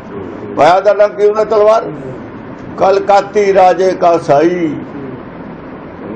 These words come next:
ਧਰਮ ਪੰਖ ਕਰ। ਧਰਮ ਤਾਂ ਉਤੋਂ ਉੱਡ ਜਾਂਦਾ ਪੰਖ ਲਾ ਕੇ,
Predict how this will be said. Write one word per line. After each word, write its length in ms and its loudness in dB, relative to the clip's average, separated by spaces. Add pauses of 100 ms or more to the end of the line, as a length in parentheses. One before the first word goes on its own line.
(120)
ਧਰਮ 320 2
ਪੰਖ 360 0
ਕਰ। 460 2 (840)
ਧਰਮ 280 0
ਤਾਂ 120 2
ਉਤੋਂ 200 2
ਉੱਡ 140 2
ਜਾਂਦਾ 340 2
ਪੰਖ 280 0
ਲਾ 160 4
ਕੇ, 180 -6